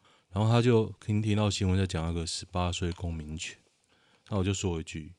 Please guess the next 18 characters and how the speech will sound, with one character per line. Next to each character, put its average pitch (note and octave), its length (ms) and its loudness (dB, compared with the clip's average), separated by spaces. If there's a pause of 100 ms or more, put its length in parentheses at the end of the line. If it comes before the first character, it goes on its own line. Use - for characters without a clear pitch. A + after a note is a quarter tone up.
(140)
十 - 180 -16
八 F#2+ 220 -2
岁 F#2 220 -4
公 D#2+ 200 -10
民 D2+ 220 -12
权 - 180 -14 (400)
根 G#2+ 160 0
本 F2+ 100 0
是 - 100 -4
个 F#2 80 -8
笑 F#2 360 4
话。 - 300 -16 (540)
然 - 60 -20
后 F2 100 -2
他 F#2 100 0
们 F#2 80 0
就 F2+ 160 0
呆， F2+ 240 -6